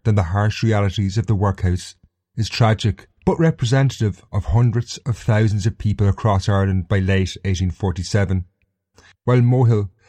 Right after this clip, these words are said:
has given us insights into one workhouse and poor law union, it was somewhat exceptional, given it was so dysfunctional. Many of the one hundred and thirty workhouses across Ireland were better run,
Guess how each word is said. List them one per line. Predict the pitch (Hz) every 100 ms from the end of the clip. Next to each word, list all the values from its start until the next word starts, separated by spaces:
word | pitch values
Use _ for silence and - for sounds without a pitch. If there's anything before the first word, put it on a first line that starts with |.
| _
has | 120 104
given | 120 107 107
us | 95 -
insights | 123 113 110 101 -
into | 101 101
one | 90 107 113
workhouse | 104 101 - 95 92 -
and | 110 92
poor | - 110 104
law | 104 104
union, | 98 101 101 95 92 - _ - -
it | 123
was | 117 127 123 120 -
somewhat | - 131 107 90
exceptional, | 90 117 117 - 120 101 92
given | 156 165
it | 160
was | 143
so | - - 135 127
dysfunctional. | 120 120 - 113 - - 95 85 _ - - - -
Many | 123 127 127 123 113
of | 123
the | 131
one | 131
hundred | 101 117 117 113
and | 113
thirty | - 113 107 117
workhouses | 110 104 110 107 98 98
across | 110 117 101 98
Ireland | 107 98 95 95 _ _ _
were | - 143 147
better | 123 113 104
run, | 107 120 110 95